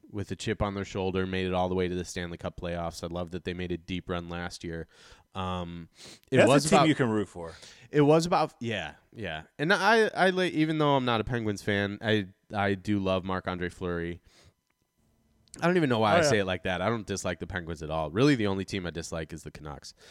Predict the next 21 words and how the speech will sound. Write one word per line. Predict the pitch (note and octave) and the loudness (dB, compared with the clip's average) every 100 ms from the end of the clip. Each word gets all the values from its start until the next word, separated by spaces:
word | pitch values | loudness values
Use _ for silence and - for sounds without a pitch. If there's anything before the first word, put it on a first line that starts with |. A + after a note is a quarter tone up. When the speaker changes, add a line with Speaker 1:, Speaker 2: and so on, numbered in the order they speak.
| - - - | -20 -20 -8
Speaker 1:
Um, | F#2+ F2+ F2 E2+ E2 - - - - _ _ _ - | -4 -2 -4 -6 -10 -14 -16 -16 -16 _ _ _ -8
I | G#2 G#2 | -4 -2
just, | F#2 F#2 - | -4 -10 -10
I, | G2 F#2 F2+ - _ _ - | -6 -4 -4 -8 _ _ -12
I | F#2 | -6
would, | F#2+ F2 _ - | -6 -8 _ 0
don't | A2 G#2+ | 0 2
root | G#2 | -2
against | F2 G#2+ A#2 - | -2 -2 -4 -4
the | |
Hawks | F2 D#2+ D#2+ | -4 -4 -4
ever, | F2 D#2+ E2 | -6 -6 -8
but | D#2+ E2 D2+ - _ | -6 -6 -6 -10 _
I | F2 E2+ E2 | -12 -8 -8
just, | E2 D#2 - | -8 -12 -12
I | - | -12
love | D#2 D#2 | -12 -12
the | C#2+ | -12
sport, | - A2+ - - | -8 -8 -8 -12
so. | C#2 D2 - - - - _ _ | -16 -16 -20 -20 -20 -20 _ _
Speaker 2:
Yeah. | C#3+ | -2